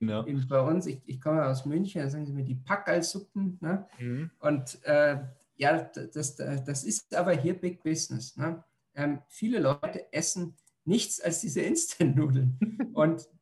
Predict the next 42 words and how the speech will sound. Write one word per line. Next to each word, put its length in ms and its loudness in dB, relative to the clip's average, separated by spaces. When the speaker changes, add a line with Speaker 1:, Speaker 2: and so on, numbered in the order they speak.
Speaker 2:
ich 100 -4
meine, 200 2
die 140 0
essen 280 0
dann 100 2
nicht 200 -4
die 60 -2
reinen 280 2
Instant-Nudeln, 520 -2
sondern 220 -4
werden 180 0
dann, 240 -2
wird 160 -10
dann 120 -2
Gemüse 380 0
beigemischt 600 0
und 180 -2
so 160 -4
weiter. 480 -2
Und 180 -4
das 220 -4
ist, 340 -2
jetzt 240 -10
sage 140 2
ich 80 -4
den 160 -4
Namen 300 0
auch, 180 -2
das 200 -10
ist 160 -6
der 140 -6
Indo-Food-Konzern. 2000 -2
Speaker 1:
Mhm. 80 -10
Speaker 2:
Da 80 -12
gibt's 180 -8
jetzt 220 -6
mehrere. 540 2
Der, 200 -4
der 160 -6
große 500 -4
ist 180 -6
Indo-Food 680 -2